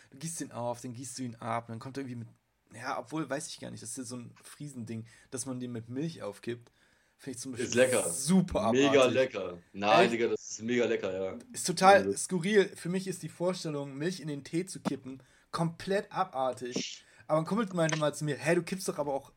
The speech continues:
Speaker 1: äh, Milch in den Kaffee, das ist ja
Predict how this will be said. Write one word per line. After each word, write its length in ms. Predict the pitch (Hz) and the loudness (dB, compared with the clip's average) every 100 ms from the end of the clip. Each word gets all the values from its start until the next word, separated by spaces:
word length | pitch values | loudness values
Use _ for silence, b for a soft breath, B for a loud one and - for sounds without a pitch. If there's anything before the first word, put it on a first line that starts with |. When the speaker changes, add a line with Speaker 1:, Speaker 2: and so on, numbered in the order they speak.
| _ | _
Speaker 1:
äh, 500 | 139 139 131 127 127 113 _ _ _ _ _ _ _ | -4 0 0 0 -2 -8 _ _ _ _ _ _ _
Milch 280 | 135 165 170 | -6 -4 -4
in 60 | |
den 120 | 139 131 | -6 -8
Kaffee, 300 | 170 165 123 | -12 -8 -6
das 180 | 117 | -6
ist 120 | 139 151 | -6 -2
ja 160 | 139 | -2